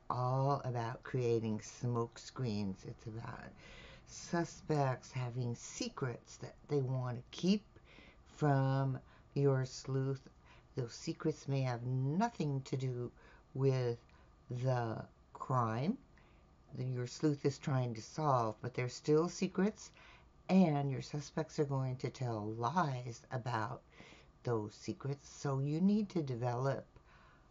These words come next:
not only the secrets that your suspects have, but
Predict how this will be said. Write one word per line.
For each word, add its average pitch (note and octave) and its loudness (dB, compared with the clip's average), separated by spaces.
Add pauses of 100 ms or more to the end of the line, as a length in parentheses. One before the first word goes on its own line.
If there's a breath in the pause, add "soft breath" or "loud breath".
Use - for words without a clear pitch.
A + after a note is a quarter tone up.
(140)
not C3 0
only D#3 4
the A#2+ -6
secrets - -4
that - -4
your B2 -4
suspects - -8
have, C3 -4 (480 loud breath)
but C#3+ -2